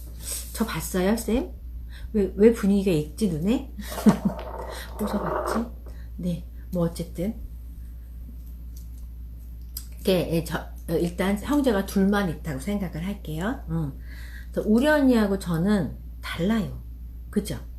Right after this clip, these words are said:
같은 엄마, 아빠한테 태어났지만, 저하고 언니는 달라요. 제가 더 예쁘고, 제가 더 착해요. <laughs> 제 생각이에요. 백 퍼센트 제 생각이에요.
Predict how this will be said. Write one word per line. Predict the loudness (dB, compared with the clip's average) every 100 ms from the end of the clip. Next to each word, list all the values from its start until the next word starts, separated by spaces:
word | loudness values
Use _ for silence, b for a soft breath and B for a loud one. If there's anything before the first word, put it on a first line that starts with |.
| -12 B B B
같은 | -2 -2 2 6 6
엄마, | 6 4 6 6 6
아빠한테 | 4 0 2 2 2
태어났지만, | 0 2 2 2 -2 -6 -2 0 0 -4 -8 -12 B B B B -8
저하고 | 0 4 6 4 4 4 4
언니는 | 2 2 2
달라요. | -2 -4 0 0 -2 -4 -10 -12 B B
제가 | -2 0 0
더 | 0
예쁘고, | -2 -4 -4 -2 0
제가 | -2 -4 -6
더 | -6 -8
착해요. | -6 -6 -8 -10 -12 -12 4
<laughs> | 4 6 0 -2 -12 -12 B B
제 | 2
생각이에요. | 4 4 2 -2 -6
백 | -8 -8
퍼센트 | -2 -2 0
제 | 0
생각이에요. | 2 2 -2 -6